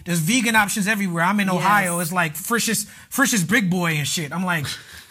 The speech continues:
Speaker 3: Yeah.
Speaker 1: Waffle House. That's it. Like, what the fuck?
Speaker 3: Yeah.
Speaker 1: I guess I'm eating waffles tonight. <laughs>
Speaker 3: Yeah. So I feel, and I, and I can see how the addiction is so bad because, like, already,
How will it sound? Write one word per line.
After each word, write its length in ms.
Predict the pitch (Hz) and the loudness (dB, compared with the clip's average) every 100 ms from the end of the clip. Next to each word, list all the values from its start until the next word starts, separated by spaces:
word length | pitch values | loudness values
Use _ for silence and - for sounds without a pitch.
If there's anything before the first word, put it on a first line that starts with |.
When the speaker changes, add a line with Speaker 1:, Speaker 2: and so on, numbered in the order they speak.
| - - | -20 -12
Speaker 3:
Yeah. 280 | 143 160 151 | -6 -4 0
Speaker 1:
Waffle 300 | 226 262 208 | 2 2 0
House. 320 | 190 156 - | 0 0 -4
That's 260 | - 196 208 | -2 -2 0
it. 240 | 240 160 | -2 -2
Like, 180 | 170 165 | -6 -6
what 160 | 165 208 | -4 -6
the 60 | 170 | -4
fuck? 280 | 175 202 123 | -4 -4 -4
Speaker 3:
Yeah. 300 | 151 147 123 | -6 -6 -6
Speaker 1:
I 80 | 170 | -2
guess 160 | 208 | -2
I'm 100 | 208 208 | 0 0
eating 140 | 196 | 0
waffles 320 | 196 208 175 | 0 0 -4
tonight. 320 | - 139 101 - _ _ _ _ _ | -8 -8 -8 -14 _ _ _ _ _
<laughs> 140 | - - 247 - - - - | -14 -8 -8 -8 -14 -14 -10
Speaker 3:
Yeah. 380 | 151 165 151 113 | -6 -4 -4 -6
So 600 | 107 160 156 151 131 - _ - | -8 -6 -4 -6 -8 -16 _ -8
I 140 | 143 | -6
feel, 200 | 131 175 165 | -6 -6 -4
and 140 | 165 | -4
I, 80 | 165 | -4
and 100 | 165 | -4
I 60 | 160 | -4
can 100 | 151 | -4
see 160 | 160 185 | -2 -2
how 160 | 160 | -2
the 140 | 156 151 | -2 -4
addiction 420 | 135 170 - 151 | -4 -6 -4 -4
is 140 | 131 | -4
so 180 | 170 151 | -6 -6
bad 360 | 131 151 151 139 | -6 -6 -6 -8
because, 480 | 113 135 127 104 - _ _ _ _ _ _ _ _ | -8 -8 -8 -12 -18 _ _ _ _ _ _ _ _
like, 460 | 123 127 123 120 - _ _ _ _ _ - - _ _ _ - | -8 -6 -6 -10 -16 _ _ _ _ _ -20 -20 _ _ _ -12
already, 680 | 139 135 156 156 143 131 | -10 -6 -4 -2 -2 -4